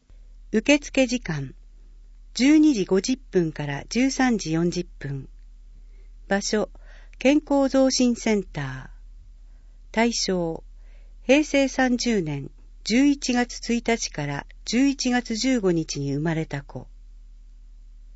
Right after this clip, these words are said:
四月二十三日火曜。受付時間、十二時五十分から十三時四十分。場所、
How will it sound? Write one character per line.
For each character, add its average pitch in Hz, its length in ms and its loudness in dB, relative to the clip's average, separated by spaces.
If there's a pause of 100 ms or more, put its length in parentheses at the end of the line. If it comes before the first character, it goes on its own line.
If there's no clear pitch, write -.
(600)
四 - 200 0
月 294 260 4
二 294 160 6
十 180 240 -2
三 208 280 0
日 - 280 -4
火 156 160 -6
曜。 160 400 -4 (640)
受 277 240 2
付 269 240 0
時 247 140 -4
間、 147 340 -6 (420)
十 269 220 4
二 285 160 4
時 196 100 -2
五 185 140 0
十 233 160 -4 (120)
分 156 220 -2
か 147 140 -6
ら 135 160 -6
十 262 240 0
三 247 260 0
時 147 140 -8
四 165 200 -2
十 170 140 -10 (160)
分。 135 300 -10 (880)
場 185 120 -2
所、 - 300 -4